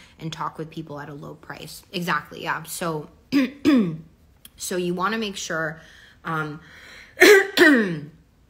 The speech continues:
so yeah, I'm guessing, like, the one-on-one offer is probably, like, a little bit higher ticket, and then you wanna have, like, a lower entry point. And so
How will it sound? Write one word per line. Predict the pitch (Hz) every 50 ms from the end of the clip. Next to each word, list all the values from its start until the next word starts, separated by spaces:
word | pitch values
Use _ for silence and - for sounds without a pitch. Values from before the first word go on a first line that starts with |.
| _ _ - - - -
so | - - 226
yeah, | 202 170 139
I'm | 165 185 185
guessing, | 202 202 196 - 208 208
like, | 202 185 175
the | 190 175
one-on-one | 160 151 151 151 160 156 147 147
offer | 139 160 165 - 147
is | 143 -
probably, | - - 151 151 160 151
like, | 143 139 -
a | 160
little | 160 151 151 147
bit | 151 135
higher | - - 151 147 135
ticket, | - - 196 196 202 202 180 139
and | 165 175
then | 165 165
you | 165 160
wanna | 151 139 151
have, | 165 - 131 139 151
like, | 160 160 156
a | -
lower | 156 151 147 143 143 147 143
entry | - 147 147 151 - - 180
point. | 175 175 - 202 220 262 277 233 - - - - - - - _ - -
And | 175 180 175
so | - - 190 175 165 160 156 156